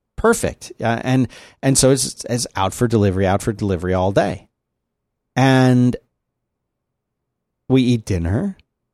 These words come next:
And then it's, like, time to put the kids to bed. And I look at, uh, at my little, uh, deliveries app on the phone, and it says, "Seven twenty-one P M,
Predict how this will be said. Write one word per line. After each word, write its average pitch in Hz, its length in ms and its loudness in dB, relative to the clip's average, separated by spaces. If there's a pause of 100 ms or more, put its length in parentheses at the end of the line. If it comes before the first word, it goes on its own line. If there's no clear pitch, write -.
(760)
And 127 180 4
then 131 500 4
it's, 123 280 -2
like, 123 280 2
time 123 280 0
to 120 60 0
put 131 160 0
the 107 80 -10
kids 113 280 -2
to - 100 -4
bed. 110 560 -2 (840)
And 143 140 4
I 139 100 4
look 151 380 2 (140)
at, 151 280 0
uh, 139 300 4
at 131 200 0
my 135 120 2
little, 127 340 4
uh, 113 180 4
deliveries 120 440 2
app 95 240 2
on 101 140 2
the 95 40 -2
phone, 104 460 2
and 104 140 0
it 110 100 -2
says, 107 640 2 (100)
"Seven 135 380 2
twenty-one 117 540 0
P 127 220 0
M, 151 440 2